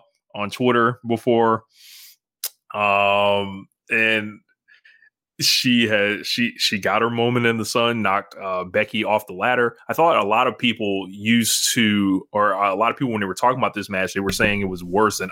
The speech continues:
I thought it was. Um, I was like, "Oh, okay." It was just kind of a standard ladder match.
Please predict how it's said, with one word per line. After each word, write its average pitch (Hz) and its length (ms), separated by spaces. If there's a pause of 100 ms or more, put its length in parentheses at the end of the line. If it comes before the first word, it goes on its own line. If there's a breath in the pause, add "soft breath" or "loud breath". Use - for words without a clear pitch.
I 104 200
thought 117 260
it 123 60
was. 135 440 (340 loud breath)
Um, 113 460
I 120 80
was 131 160
like, 110 180
"Oh, 170 180
okay." 113 300
It 113 60
was 143 180
just 131 240
kind 120 180
of 101 120
a 95 200 (200)
standard 98 580
ladder 87 280
match. 85 340